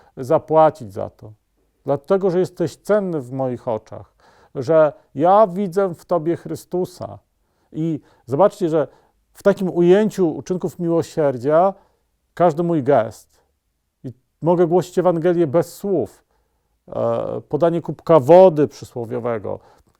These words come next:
troska, podtrzymanie za rękę, posiedzenie, bycie z drugim, to jest głoszenie Ewangelii, obwieszczanie miłości.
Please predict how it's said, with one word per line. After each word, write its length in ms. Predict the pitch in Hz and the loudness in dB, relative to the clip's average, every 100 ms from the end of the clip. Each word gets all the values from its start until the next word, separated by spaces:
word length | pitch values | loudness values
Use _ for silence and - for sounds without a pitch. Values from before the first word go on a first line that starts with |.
| _ | _
troska, 500 | - 165 190 - 156 | 0 4 4 0 -4
podtrzymanie 560 | - 135 - 156 156 156 | -4 -6 -8 -4 -4 -2
za 120 | 151 | -2
rękę, 340 | 175 190 - 151 | -2 -4 -6 -10
posiedzenie, 840 | 123 - 127 139 165 147 117 107 107 | -12 -12 -10 -4 -2 -4 -8 -14 -16
bycie 400 | 113 135 175 - | -8 -4 -4 -4
z 120 | 117 110 | -6 -6
drugim, 480 | 117 110 139 180 175 _ _ _ | -8 -8 -10 -10 -12 _ _ _
to 80 | 143 | -4
jest 140 | 127 | -4
głoszenie 540 | 131 165 - 190 180 170 | -2 -2 -2 -6 -4 -2
Ewangelii, 840 | 156 147 135 151 160 127 104 95 _ - | -2 -4 -2 0 0 -2 -12 -16 _ -6
obwieszczanie 720 | 139 131 165 - 165 156 156 | -6 -2 -4 -2 -4 -2 -4
miłości. 760 | 147 143 143 139 - _ - | -4 0 2 2 -2 _ -20